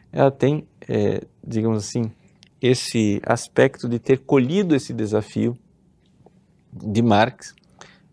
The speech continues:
Houve respostas ortodoxas e respostas menos ortodoxas. Infelizmente, as menos ortodoxas é que são as mais populares,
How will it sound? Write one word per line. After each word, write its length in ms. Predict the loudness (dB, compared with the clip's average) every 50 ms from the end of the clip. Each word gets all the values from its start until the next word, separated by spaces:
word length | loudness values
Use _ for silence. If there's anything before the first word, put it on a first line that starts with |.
| _ 4
Houve 280 | 6 6 6 8 6
respostas 680 | 4 4 4 2 0 0 2 2 2 2 2 -4 -2 2
ortodoxas 720 | 2 2 2 4 0 0 2 2 0 0 -2 -6 -10 -8 -4
e 60 | -4
respostas 640 | -2 -2 -2 -4 -4 -2 -2 -2 -2 -2 -4 -4
menos 400 | -2 -2 0 0 0 0 0 0
ortodoxas. 640 | -2 -2 0 0 -2 -2 -2 -6 -6 -6 -6 -4 -4
Infelizmente, 600 | -4 -2 -2 -4 -4 -4 -4 -4 -2 -2 0 0
as 120 | 0 0 0
menos 360 | -2 0 0 0 -2 -2 -2
ortodoxas 720 | -2 -2 -2 -2 -4 -2 0 0 0 0 -2 -4 -4 -4
é 60 | -4
que 120 | -6 -8 -10
são 140 | -6 -4 -4
as 120 | -2 0
mais 160 | -2 -2 -2
populares, 720 | 0 -2 -2 0 0 0 0 0 0 -4 -8 -14 -18 -20